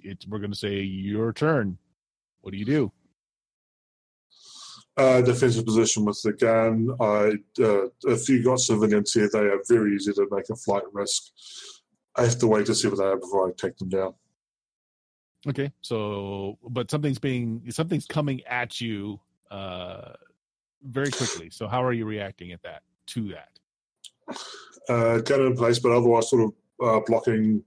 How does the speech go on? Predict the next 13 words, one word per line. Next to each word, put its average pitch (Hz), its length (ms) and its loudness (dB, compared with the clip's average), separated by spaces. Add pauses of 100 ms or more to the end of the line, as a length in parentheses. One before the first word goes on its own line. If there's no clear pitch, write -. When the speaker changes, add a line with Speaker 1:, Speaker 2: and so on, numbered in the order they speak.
(200)
Speaker 2:
catching 123 400 0
it, 107 100 2 (400)
as 110 120 -8
it 107 100 -8
were. 110 240 -4 (460)
Speaker 1:
Okay, 170 260 -2 (220)
um, 143 500 0 (420)
in 147 100 -2
which 143 140 -2
case, 151 300 -4
make 147 360 -4
me 139 600 -2
a 123 40 -4